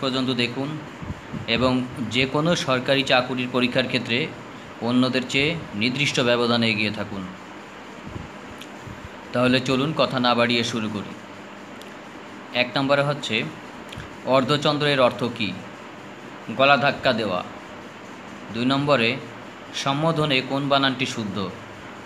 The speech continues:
সম্বোধনে সাধারণত আমরা অনেক সময় বিভিন্ন বক্তৃতা বা বিভিন্ন সম্মেলনে সম্বোধন করে থাকি সুধী। শয়রস্যু, মূর্ধন্য শ-,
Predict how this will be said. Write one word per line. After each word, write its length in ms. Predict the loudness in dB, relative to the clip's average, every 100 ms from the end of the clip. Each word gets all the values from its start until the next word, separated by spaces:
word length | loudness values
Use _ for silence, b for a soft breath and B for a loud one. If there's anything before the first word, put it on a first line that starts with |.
| -12
সম্বোধনে 640 | -4 0 0 2 0 0
সাধারণত 380 | 2 2 2 2
আমরা 360 | 4 6 4 4
অনেক 180 | 0 0
সময় 320 | 0 2 2
বিভিন্ন 300 | 2 -2 0
বক্তৃতা 460 | 0 -2 -4 0
বা 320 | 4 6 4 2 -8 -14 -14 -14 -12 -4
বিভিন্ন 340 | -2 0 -2
সম্মেলনে 680 | -2 -2 0 0 2 2 0 -6 -10
সম্বোধন 440 | -4 -2 0 -2
করে 160 | -2 -2
থাকি 260 | -2 -4 -4
সুধী। 480 | -2 0 0 -2 -4 -8 -12 -14 -16 -16 -8
শয়রস্যু, 760 | -4 2 4 4 0 -2 -2 -2 -4 -10 -10
মূর্ধন্য 420 | -4 0 2 2 2
শ-, 260 | 0 -4